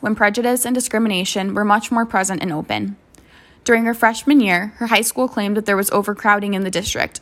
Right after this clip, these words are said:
and placed her and the other Black students in a separate school away from the main, still segregated high school. As a sophomore, however, my granny, her sisters, and a few other Black students were some of the first allowed to integrate into an all-white school.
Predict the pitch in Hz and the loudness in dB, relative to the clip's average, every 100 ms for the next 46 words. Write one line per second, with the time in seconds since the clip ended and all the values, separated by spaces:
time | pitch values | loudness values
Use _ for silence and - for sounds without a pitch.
0 | - 214 220 208 - 233 254 262 240 214 | -6 -4 0 0 0 0 2 2 2 2
1 | 202 208 185 185 - 185 180 185 - 202 | 2 2 2 0 -4 -4 -4 -6 -4 -2
2 | - 208 240 233 - 196 170 160 190 196 | 0 0 -2 -2 0 2 2 0 -2 -2
3 | 202 202 190 196 196 196 - 208 196 208 | -2 -4 -2 -2 -2 -2 -2 -2 0 0
4 | 202 196 180 180 - - - - 208 214 | 0 -4 -4 -4 -4 -4 -4 -4 -6 -8
5 | _ _ _ - _ - - - 208 - | _ _ _ -20 _ -20 -14 -4 0 2
6 | 269 294 240 220 196 180 170 - - - | 2 2 0 0 0 -2 0 -2 -4 -8
7 | - 214 208 214 214 247 277 269 262 220 | -2 -2 0 0 0 0 -2 -4 -4 -2
8 | 208 - 202 202 196 208 226 247 220 208 | -2 -2 -2 -2 -4 -4 -2 0 2 2
9 | 180 190 - 180 170 175 - 226 - 214 | 0 0 -2 -4 -4 -6 -4 -2 0 0
10 | 196 214 214 226 233 240 226 226 - 196 | -2 -4 -2 0 0 2 2 0 -4 -4
11 | 180 175 175 - 196 202 196 196 190 190 | -4 -4 -4 -6 -8 -6 0 0 2 -2
12 | - - 143 160 | -2 -6 -4 -6